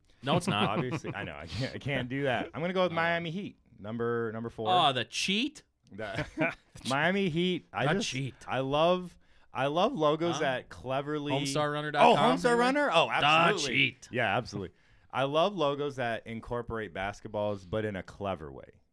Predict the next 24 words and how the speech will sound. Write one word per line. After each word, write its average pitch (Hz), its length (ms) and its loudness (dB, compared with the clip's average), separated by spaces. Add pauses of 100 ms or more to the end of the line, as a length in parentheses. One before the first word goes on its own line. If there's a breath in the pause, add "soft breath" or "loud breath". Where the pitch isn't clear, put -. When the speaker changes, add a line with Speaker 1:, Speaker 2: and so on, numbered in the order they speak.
(120)
Speaker 2:
Does 101 220 -6
Speaker 1:
Yeah. 117 80 0
Speaker 2:
that 120 80 0
make 123 160 -2
sense? 123 380 -6
Speaker 1:
Yeah. 123 60 -2
Speaker 2:
Like, 110 280 -2
you 135 100 -8
can't 196 240 -2
just 180 180 -8
have, 151 200 2
like, 120 280 -2
Speaker 1:
The 120 80 -8
Speaker 2:
let 151 340 2
Speaker 1:
Cavs 127 120 -4
do 143 180 4
it 151 100 4
like 143 200 4
in 139 100 0
my 143 160 4
first 147 300 2
Speaker 2:
Yeah. 113 100 6
Speaker 1:
pick 175 380 2 (180)
Speaker 2:
Yeah. 92 260 -4